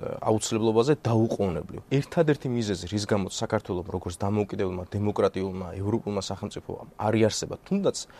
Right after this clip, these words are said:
რამდენიმე წლეთ-, წლით მეტი, როგორც მაგალითად ბალტიის ქვეყნებმა, ერთადერთი მიზეზი არის სტალინი. იმიტომ რომ, რა თქმა უნდა, თუ კი სტალინის სამშობლო საქართველო დარჩებოდა ამ ახლად შექმნილი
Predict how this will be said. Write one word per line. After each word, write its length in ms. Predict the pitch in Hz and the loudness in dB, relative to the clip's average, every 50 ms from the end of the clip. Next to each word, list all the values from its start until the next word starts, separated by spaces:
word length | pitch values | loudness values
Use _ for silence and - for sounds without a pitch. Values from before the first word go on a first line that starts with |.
| - - | -20 -14
რამდენიმე 480 | - - 120 127 127 123 131 127 123 120 | -6 -2 0 2 2 4 4 4 4 2
წლეთ-, 400 | 113 - - 110 107 - - - - | 0 0 0 0 -2 -2 -4 -14 -8
წლით 320 | - - - 117 101 - | -6 -4 -4 -4 -6 -4
მეტი, 360 | - 101 104 117 - - - - - _ - - - | -2 2 4 4 4 2 -4 -14 -14 _ -20 -20 -12
როგორც 300 | - - 92 92 92 87 - | -4 -2 0 2 2 2 2
მაგალითად 400 | 98 95 95 90 90 - 85 - - - - - | 2 2 2 2 0 -2 -6 -6 -8 -20 -20 -14
ბალტიის 420 | - - 92 95 101 - 120 117 - | -4 2 4 4 4 4 2 0 2
ქვეყნებმა, 420 | - 175 180 160 123 90 82 78 - _ - | 2 2 2 2 2 0 0 -4 -8 _ 4
ერთადერთი 680 | 147 165 196 185 - - 156 143 131 127 117 110 - 127 | 8 8 8 8 6 2 0 2 4 4 2 2 0 -2
მიზეზი 380 | 117 110 107 101 95 82 82 92 | 0 0 2 2 0 0 2 2
არის 240 | 98 107 139 151 - - - - - - | 2 2 0 0 -4 -6 -8 -10 -18 -16
სტალინი. 460 | - - - - - 95 95 90 90 | -14 -12 -6 -2 -2 -2 -2 -2 -2
იმიტომ 220 | 95 104 - 131 151 | -4 -2 0 2 2
რომ, 120 | 156 139 | 2 2
რა 200 | 120 101 110 139 | 2 2 2 0
თქმა 300 | 135 - - - 143 131 113 | 0 0 -2 -4 -2 0 0
უნდა, 200 | 101 85 - - | 0 -2 -6 -10
თუ 120 | - - - | -10 -10 -10
კი 140 | - - 113 | -6 -6 -6
სტალინის 500 | - - - 113 113 110 107 104 98 - - - - - - - - - | -4 -2 -2 0 0 0 0 -2 -2 -4 -6 -6 -8 -16 -20 -20 -20 -20
სამშობლო 600 | - - - - - 117 110 - - 104 82 87 | -12 -6 -2 2 4 4 4 4 0 -2 -2 -2
საქართველო 500 | 95 - 113 104 - 104 95 98 101 87 | -4 -2 -2 -2 -2 -4 -4 -2 -4 -4
დარჩებოდა 560 | 85 - 98 98 95 - - 95 90 92 90 98 | -2 0 -2 0 0 0 0 0 0 -2 -2 -2
ამ 120 | 95 95 | -4 -2
ახლად 320 | 95 98 - - - 104 95 | -4 -4 -4 -2 -2 -2 -2
შექმნილი 560 | - - 101 - - - 98 90 87 85 | -2 -4 -6 -4 -4 -4 -4 -4 -4 -6